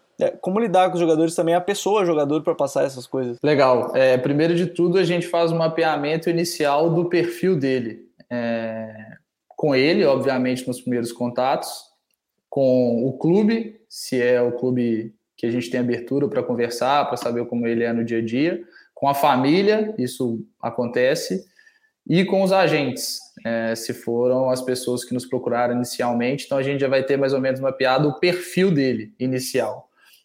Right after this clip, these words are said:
Speaker 2: A partir desse ponto, a gente já tem norteadores, assim, de como conduzir. Tem uns que são mais da resenha, outros não, são mais diretos, uns vão falar mais, outros não.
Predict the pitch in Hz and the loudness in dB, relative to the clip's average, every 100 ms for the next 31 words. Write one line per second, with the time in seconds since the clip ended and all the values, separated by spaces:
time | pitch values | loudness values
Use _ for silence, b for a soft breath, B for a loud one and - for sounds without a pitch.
0 | _ 127 151 147 151 160 160 - 143 143 | _ -2 2 2 2 2 0 0 0 2
1 | 165 175 170 170 170 175 170 175 190 180 | 2 2 2 2 2 2 0 2 2 4
2 | 156 143 139 147 135 147 147 170 202 202 | 2 0 -2 -4 -4 -4 -4 0 0 2
3 | 196 - 131 131 - 135 127 135 175 170 | 2 0 -2 -2 -4 0 0 2 0 2
4 | 151 185 143 127 127 - 127 165 156 123 | 2 0 0 0 -2 -4 0 2 2 0
5 | 113 123 120 127 123 120 139 123 147 156 | -2 -2 0 0 0 0 0 2 4 2
6 | - 131 127 139 135 139 139 127 127 123 | 0 -4 -4 -8 -4 -2 0 0 0 0
7 | 147 123 123 - 120 127 | 0 -2 -4 -6 -10 -10